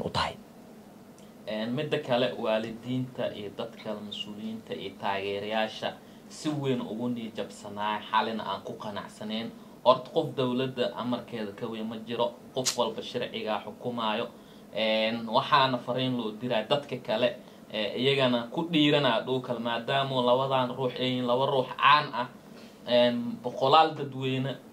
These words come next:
Speaker 2: kumanaan dadweyne ay ku xiran yihiin. Maanta Maslax iyo Mrs. Wall iyo aniga iyo Baabaji hadalkeena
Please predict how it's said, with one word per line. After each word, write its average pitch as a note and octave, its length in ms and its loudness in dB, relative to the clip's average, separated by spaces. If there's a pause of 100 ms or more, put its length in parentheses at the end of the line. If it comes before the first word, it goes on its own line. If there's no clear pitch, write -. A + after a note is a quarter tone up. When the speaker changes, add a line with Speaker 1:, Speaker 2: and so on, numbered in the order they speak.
(100)
Speaker 2:
kumanaan C3+ 480 4
dadweyne B2+ 480 -2
ay A#2 160 -6
ku - 120 -12
xiran C3 280 0
yihiin. B2+ 280 0 (360)
Maanta D#3 640 6 (120)
Maslax C#3 400 2
iyo B2 140 0
Mrs. - 360 0
Wall C3 300 2
iyo G#2+ 140 -2
aniga B2+ 260 0
iyo A#2+ 180 -2
Baabaji A2 400 -2 (100)
hadalkeena A#2+ 640 -2